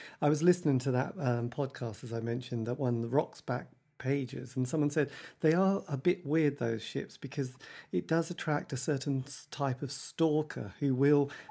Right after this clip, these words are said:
try and find the member of the band to get their autograph at any cost.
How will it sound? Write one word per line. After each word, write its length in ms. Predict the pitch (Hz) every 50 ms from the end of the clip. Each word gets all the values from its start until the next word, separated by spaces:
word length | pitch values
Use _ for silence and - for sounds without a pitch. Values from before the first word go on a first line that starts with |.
| - -
try 280 | - - 147 147 147
and 100 | 143 139 131
find 500 | - - - 156 151 160 170 175 175 165
the 140 | 139 131 127 -
member 380 | - 123 131 135 135 131 120
of 80 | 120 120
the 60 | 123 120
band 400 | - 123 123 113 110 107 110 - - -
to 80 | - 131
get 240 | 117 139 135 - 165
their 140 | 110 117 127
autograph 560 | 135 131 131 - - - 127 113 110 110 -
at 180 | 135 - - _ _ _ -
any 260 | 143 135 131 131 127
cost. 600 | 120 - - 127 120 101 - - - - - -